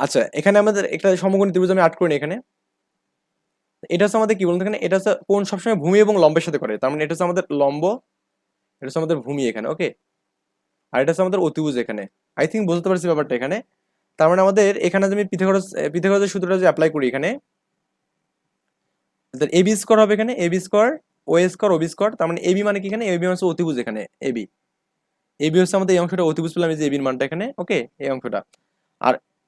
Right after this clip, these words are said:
মানে ভূমি কত এখানে? ভূমি হচ্ছে আমাদের এখানে ওএ আর হচ্ছে, আহ, লম্ব কত এখানে? ওবি এখানে। তো সেম ভাবে আমি সূত্রটা করলাম এখানে, সূত্রটা করে এখন just এবির মানটা বের করতে চাচ্ছি আমরা এখানে, ওকে? তো এখন এবি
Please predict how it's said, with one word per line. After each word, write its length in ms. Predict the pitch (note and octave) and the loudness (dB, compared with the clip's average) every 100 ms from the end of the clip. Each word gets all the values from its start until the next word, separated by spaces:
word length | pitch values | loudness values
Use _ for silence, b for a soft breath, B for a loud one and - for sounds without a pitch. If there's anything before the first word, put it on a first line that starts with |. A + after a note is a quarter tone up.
| _ | _
মানে 220 | C3 C3 - | -4 -2 0
ভূমি 260 | C#3 F3+ G3+ | 0 2 4
কত 120 | G3 | 2
এখানে? 180 | G3+ A3+ | 2 0
ভূমি 220 | F3 F3+ | 0 2
হচ্ছে 180 | F#3 F#3+ | 2 2
আমাদের 180 | F#3+ F#3 | 2 2
এখানে 180 | G3+ G#3 | -2 0
ওএ 300 | F3 F3+ F#3 C4+ E4 | 4 6 6 2 0
আর 120 | D3+ | -2
হচ্ছে, 160 | D3+ D#3 - C#3 | 0 -4 -4 0
আহ, 120 | C3 | 0
লম্ব 220 | B2+ C#3+ D#3+ | 4 2 2
কত 100 | D#3 | 0
এখানে? 180 | B2+ A#2+ - | -2 -6 -6
ওবি 260 | D#3 D#3 C3 | -4 0 0
এখানে। 220 | G#2+ G#2+ G2 _ _ _ _ _ _ _ _ _ | -2 -6 -12 _ _ _ _ _ _ _ _ _
তো 40 | D3 | -6
সেম 220 | - G3 | 0 4
ভাবে 160 | G3+ A3 | 6 4
আমি 120 | A#3 | 0
সূত্রটা 300 | A3 F#3 F#3 | -4 -2 0
করলাম 240 | E3+ D3+ C#3+ | 4 2 2
এখানে, 180 | E3 F#3+ | -2 -4
সূত্রটা 320 | F#3+ E3+ F#3 | -6 -2 0
করে 140 | G3 | 2
এখন 140 | G#3+ G3+ | 0 0
just 160 | G3+ - | -4 0
এবির 260 | F3+ F#3 | 0 2
মানটা 200 | F3 F3 | 0 0
বের 120 | E3 D3 | -2 -2
করতে 180 | C3+ | -2
চাচ্ছি 200 | B2 G#2+ A2+ | -4 -4 -6
আমরা 140 | A2 | -4
এখানে, 200 | G#2+ G2+ - - | -6 -10 -12 -14
ওকে? 200 | E3+ D3 - _ _ _ _ _ _ _ _ _ _ _ _ _ _ _ _ _ | -8 -8 -10 _ _ _ _ _ _ _ _ _ _ _ _ _ _ _ _ _
তো 60 | C#3+ - - | -2 -2 0
এখন 160 | E3 F#3 | 0 4
এবি 220 | F#3 F#3+ | 4 4